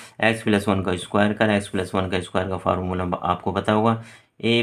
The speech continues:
प्लस बी के होल स्क्वायर की आइडेंटिटी आपको बहुत अच्छी तरह याद होगी,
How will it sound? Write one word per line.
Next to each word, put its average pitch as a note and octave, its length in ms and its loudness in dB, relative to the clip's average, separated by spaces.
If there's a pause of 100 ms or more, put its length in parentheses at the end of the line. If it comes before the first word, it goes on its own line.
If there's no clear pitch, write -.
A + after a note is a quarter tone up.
प्लस G2+ 280 0
बी F#2+ 200 -2
के G2+ 100 -2
होल F#2+ 320 -2
स्क्वायर F#2 320 -6
की F#2+ 100 -6
आइडेंटिटी F#2 400 -6
आपको F2 260 -6
बहुत E2+ 180 -4
अच्छी F#2+ 320 -6
तरह - 360 -10
याद G2+ 200 -6
होगी, G#2 200 -8